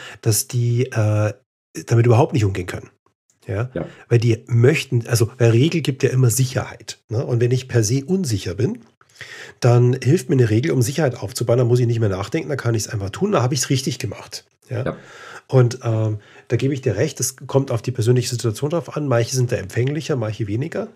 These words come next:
Speaker 1: ja? Äh, und es ist natürlich anstrengender, ja?
Speaker 2: Ja.
Speaker 1: Also, wie du sagst, ne, du musst als Führungskraft, musst du das aushalten, ja? Also,
Speaker 2: Ja.
Speaker 1: das ist, jemanden zuzuschauen, der gerade einen Fehler macht, der vielleicht betriebswirtschaftlich relevant ist,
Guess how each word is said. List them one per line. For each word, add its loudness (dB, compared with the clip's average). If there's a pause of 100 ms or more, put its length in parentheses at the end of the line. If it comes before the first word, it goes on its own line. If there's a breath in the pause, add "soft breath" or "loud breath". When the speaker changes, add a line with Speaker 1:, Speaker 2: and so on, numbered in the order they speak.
Speaker 1:
ja? -4 (640 loud breath)
Äh, -4
und 0
es -4
ist -4
natürlich -2
anstrengender, -4 (520)
ja? -8 (580)
Speaker 2:
Ja. -4
Speaker 1:
Also, 2
wie 0
du 4
sagst, 0
ne, 0
du 2
musst 2
als -8
Führungskraft, -4
musst -2
du -2
das -2
aushalten, -8 (440)
ja? -8 (260)
Also, 0
Speaker 2:
Ja. 0
Speaker 1:
das -2
ist, -6 (140)
jemanden 2
zuzuschauen, 0
der 4
gerade 0
einen -2
Fehler 2
macht, 0
der 0
vielleicht -4
betriebswirtschaftlich -4
relevant -2
ist, -2